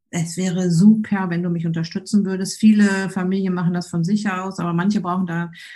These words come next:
ein bisschen Motivation <laughs> oder eine, eine Einladung, äh, „Unterstütze mich doch bitte.“ Und das ist so hilfreich, das ist so viel leichter dann auch, ne, ähm, in die Veränderung zu gehen.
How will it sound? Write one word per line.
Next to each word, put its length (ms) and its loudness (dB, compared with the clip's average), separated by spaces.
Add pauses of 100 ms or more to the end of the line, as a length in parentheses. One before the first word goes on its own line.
(180)
ein 120 -2
bisschen 380 0
Motivation 800 6
<laughs> 20 8
oder 120 10
eine, 280 4
eine 220 0
Einladung, 720 6 (440)
äh, 120 -2
„Unterstütze 520 2
mich 100 8
doch 160 0
bitte.“ 220 -4
Und 140 -2
das 140 -2
ist 280 2
so 200 10
hilfreich, 540 2
das 160 -8
ist 140 -4
so 100 0
viel 220 2
leichter 520 2
dann 180 -10
auch, 320 -20
ne, 280 0
ähm, 400 2 (400)
in 140 0
die 440 0
Veränderung 580 -2
zu 140 -16
gehen. 300 -8